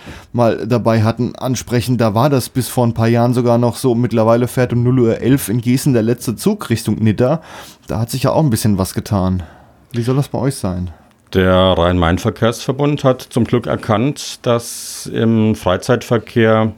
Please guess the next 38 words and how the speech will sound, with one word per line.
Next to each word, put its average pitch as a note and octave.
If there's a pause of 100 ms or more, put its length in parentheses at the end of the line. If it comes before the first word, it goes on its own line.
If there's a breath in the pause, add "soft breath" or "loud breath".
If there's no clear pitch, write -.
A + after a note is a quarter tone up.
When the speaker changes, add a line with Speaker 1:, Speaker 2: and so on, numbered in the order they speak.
Speaker 2:
abends A2
und G2+
auch F#2+
am F2+
Wochenende G#2
noch F#2+
ganz F#2+
viel G#2
Potenzial F#2+
steckt - (560 loud breath)
und G2+ (220)
hat F#2
in G#2+
den G2
letzten G2+
Jahren G2
das, -
ähm, F#2
Verkehrsangebot F#2+
auch -
gezielt F#2+
ausgebaut A2+ (180)
in A2
den G#2
Abendstunden. G2+ (720 loud breath)
Wir F#2+
gehen F#2
natürlich G2
ganz F#2+
stark -
davon F#2+
aus, F#2
dass G2
die -
Lumtertalbahn F2
auch D#2
davon A2
profitiert, G2+